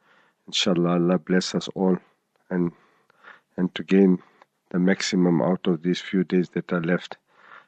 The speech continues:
And Allah bring us close to His marifat and recognition. بسم الله الرحمن الرحيم.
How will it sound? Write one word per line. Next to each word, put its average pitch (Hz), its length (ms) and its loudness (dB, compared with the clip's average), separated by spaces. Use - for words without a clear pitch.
And 82 160 -2
Allah 90 240 -2
bring 92 260 0
us 87 180 -2
close 90 300 2
to 92 120 -6
His 85 140 -6
marifat 87 600 -2
and 78 140 -6
recognition. 85 680 -4
بسم - 260 0
الله 90 320 2
الرحمن 87 300 -2
الرحيم. 92 480 -2